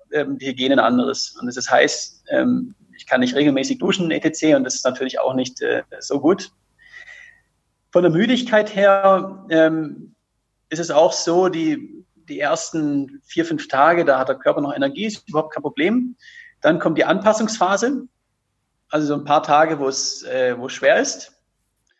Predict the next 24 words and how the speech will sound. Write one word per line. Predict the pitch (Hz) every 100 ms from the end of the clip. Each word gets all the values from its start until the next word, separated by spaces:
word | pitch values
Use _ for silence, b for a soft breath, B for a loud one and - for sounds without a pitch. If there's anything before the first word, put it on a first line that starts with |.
| _ _ _ _ _ _
Und, | - 156 160 160 - 165
ähm, | 156 156 143
dann | 143 190 226 226 214 -
läuft's | 170 170 185 190 - -
eigentlich | 160 170 165
sehr, | 165 165
sehr | 175
gut | 139 156 - - - _ _ _
bis | 156 151
so | 175 147 143 135
Tag | 135 139 143 -
fünfzig, | 254 247 208 -
sechzig | 196 208 - - 214
rum. | 190 240 254 - - _ _ b b b
Und | - 156 151 - - _
das | 143 160
ist | 185
dann | 185
einfach, | 139 160 156 151
wo | 156
dann | 151
der | 143 143 -
Körper | 147 147 151
einfach | 135 139 -